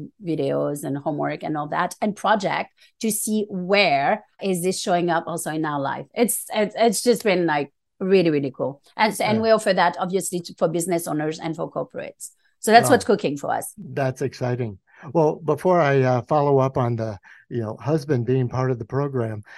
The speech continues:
Speaker 2: but, uh, give us a, a link, a place to go and find out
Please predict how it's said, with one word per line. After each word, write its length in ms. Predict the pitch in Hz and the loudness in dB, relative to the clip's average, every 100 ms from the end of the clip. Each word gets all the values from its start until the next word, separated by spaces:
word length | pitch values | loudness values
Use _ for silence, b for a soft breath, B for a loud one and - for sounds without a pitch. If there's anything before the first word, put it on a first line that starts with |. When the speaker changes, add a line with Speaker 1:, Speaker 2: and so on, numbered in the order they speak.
| 185 | -8
Speaker 2:
but, 260 | - 190 175 | 2 2 4
uh, 280 | 208 190 202 | 4 4 2
give 240 | 185 247 | -2 -4
us 160 | 302 - | -2 2
a, 280 | 220 190 151 | 4 4 4
a 100 | 165 | 0
link, 360 | 151 196 143 131 | 2 2 2 -2
a 60 | |
place 360 | 117 165 165 165 | -4 -2 -2 -2
to 80 | 151 | -2
go 320 | 147 147 143 | 0 0 0
and 180 | 107 - | -4 -2
find 300 | 135 139 127 | -2 0 -2
out 280 | 117 117 | -4 -6